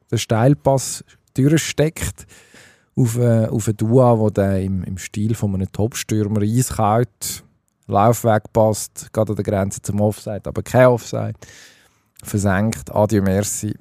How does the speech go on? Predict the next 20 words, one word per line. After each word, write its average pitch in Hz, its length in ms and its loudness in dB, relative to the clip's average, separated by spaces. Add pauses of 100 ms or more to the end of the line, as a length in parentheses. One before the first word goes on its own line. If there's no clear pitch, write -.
(220)
perfekt 101 680 -4 (100)
gelöst. 117 580 2 (880)
Ja, 78 260 -2 (100)
das - 220 -8
kann 92 140 -6
man 92 100 -8
sich 95 120 -8
ja 87 100 -2
eigentlich 90 180 -6
nicht 98 140 -6
ausdenken, - 440 -8
dass 92 160 -8
dann 98 160 -8
der 95 120 0
Ebischer 101 280 -2
noch 101 120 -4
das - 120 -12
zwei 113 240 2
noch 120 140 0
macht. 113 340 -2